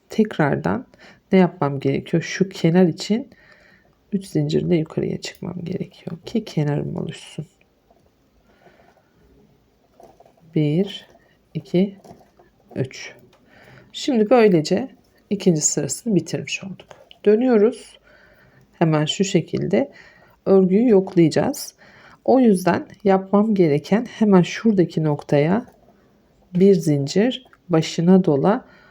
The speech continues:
şuradaki alana ikili trabzan,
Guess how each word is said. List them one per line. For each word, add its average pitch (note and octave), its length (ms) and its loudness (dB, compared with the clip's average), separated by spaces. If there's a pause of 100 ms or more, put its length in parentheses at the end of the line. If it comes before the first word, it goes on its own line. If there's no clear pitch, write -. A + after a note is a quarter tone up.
(140)
şuradaki - 640 2
alana F3 460 -2 (1160)
ikili F#3+ 640 0 (280)
trabzan, C#3+ 840 -2